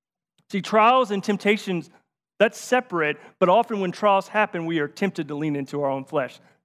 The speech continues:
That's the word. The point of this is we are at war with temptations and trials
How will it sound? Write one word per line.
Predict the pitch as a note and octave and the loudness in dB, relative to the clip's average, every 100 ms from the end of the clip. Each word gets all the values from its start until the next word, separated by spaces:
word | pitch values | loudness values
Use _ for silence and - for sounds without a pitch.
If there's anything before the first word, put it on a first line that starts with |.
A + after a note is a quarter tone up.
| _ | _
That's | C#3 F3 F#3 - | 2 2 2 -6
the | D#3+ | -8
word. | D3 B2+ - _ _ _ _ _ _ _ _ _ - | -8 -14 -20 _ _ _ _ _ _ _ _ _ -10
The | |
point | D#3 A#3 B3 | 4 4 6
of | |
this | G3 F#3+ G3 | 4 2 0
is | D#3+ | -4
we | F3 A3 | 2 6
are | A3+ | 6
at | G3 D#3+ | 4 0
war | D#3+ G3+ G#3 | 2 6 6
with | F3+ | 2
temptations | - F3 F3 F3 - E3 | -4 -6 -4 -4 -4 -8
and | D3+ | -8
trials | D3+ D#3+ D3+ D3 C#3+ | 0 2 4 0 -4